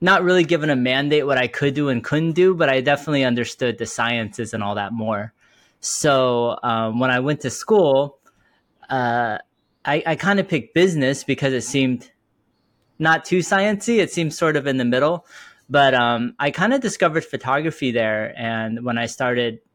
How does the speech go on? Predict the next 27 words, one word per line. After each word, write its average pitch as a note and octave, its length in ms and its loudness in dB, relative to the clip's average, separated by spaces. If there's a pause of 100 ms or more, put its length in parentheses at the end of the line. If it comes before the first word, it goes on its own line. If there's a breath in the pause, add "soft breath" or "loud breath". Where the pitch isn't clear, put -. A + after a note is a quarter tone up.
(760)
doing C#3+ 360 0
it, A2 100 -2
I G#2+ 120 -2
just A2 200 -8
kinda A2+ 240 -4
fell G#2 300 -6
in G2+ 100 -8
love G2+ 180 -6
with G#2 220 -8
it F#2+ 200 -8
and, G2 220 -8 (540 soft breath)
and A#2+ 180 -2
saw C#3+ 260 0
the C3+ 120 0
world B2 260 0
a A2+ 40 -2
whole A#2+ 200 -2
different A2 360 -4
way. G#2 300 -4
So G#2+ 520 -2
luckily, C3 480 -2
the A#2 100 -2
folks - 480 -6
were A2+ 360 -2
cool C3 240 0
with B2 200 -4
me A#2 380 -4